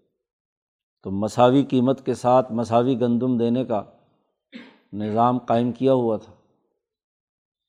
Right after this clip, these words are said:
پچھلی دفعہ جب یہ آئے تھے تو انہوں نے یوسف علیہ السلام کی کرم نوازی، مہمان نوازی کی وجہ سے یہ مطالبہ کر دیا کہ ہمارا ایک بھائی گھر میں ہے تو اس کا بوجھ بھی دے دو۔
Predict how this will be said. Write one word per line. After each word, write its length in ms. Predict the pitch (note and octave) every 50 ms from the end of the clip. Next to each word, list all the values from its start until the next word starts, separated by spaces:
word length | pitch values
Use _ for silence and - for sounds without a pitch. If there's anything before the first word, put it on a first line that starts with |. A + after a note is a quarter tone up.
| _ _ _ -
پچھلی 240 | A#2 G#2+ G#2 B2 C#3
دفعہ 240 | B2+ C3 C3 C3 C#3
جب 180 | C3 B2+ C3 A#2+
یہ 140 | B2+ C3 B2+
آئے 180 | A#2+ A#2+ C3 C3+
تھے 200 | A2+ A#2+ A#2 A2 G2+
تو 180 | - - - F#2+
انہوں 320 | G#2 A#2+ B2 C3 C3 A#2+
نے 100 | A2+ G2+ F#2+ - _ _ _ _ _ _ _ _ _ _ _ _ _ _ _ _ _ _ _ _ _ _ _ _ _ _ _ _ _ _ _ _ -
یوسف 460 | A2 G#2+ A2+ A#2+ A#2 G#2+ C3+ C#3 A2
علیہ 140 | B2+ B2 B2
السلام 440 | A#2+ - - A#2 A2+ A#2 B2 B2+ C3
کی 160 | C3 - C3 A#2
کرم 300 | - - B2+ C3 B2+ B2+
نوازی، 460 | A#2+ A#2+ A#2+ A#2+ A#2+ A#2 A2+ B2+ B2+
مہمان 460 | A#2 A#2 A2 G#2+ A2 A#2 A#2+ A#2+ A#2+
نوازی 380 | A#2 A#2 A#2 A#2+ A#2+ A#2 B2+ B2
کی 140 | A#2+ B2
وجہ 240 | A2+ A#2 B2 C3 C3+ A2+
سے 160 | F#2 G#2 G#2+
یہ 120 | A2 A#2 A2+
مطالبہ 460 | A#2 A#2 - B2 B2+ B2+ B2+ B2+ C3
کر 180 | B2 A#2+ A#2 G#2+
دیا 240 | G2+ A#2 B2 B2 B2
کہ 100 | A#2+ B2+
ہمارا 280 | A2 A2+ A2+ A#2+ A#2+ B2
ایک 160 | B2 G#2+ -
بھائی 260 | G#2 G#2 A2 A#2+ A2
گھر 160 | G#2+ G#2 G#2+ A2+
میں 180 | B2 B2+ A#2+
ہے 100 | G#2 F#2+ - _ _ _ _ _ _ _ _ _ _ _ _ _ -
تو 40 | A2+
اس 120 | A2 -
کا 120 | - D3+ C#3
بوجھ 260 | A#2+ B2 C3+ C3+ B2
بھی 140 | B2 C3 C3
دے 140 | A2 A2+ G#2
دو۔ 140 | F#2 F#2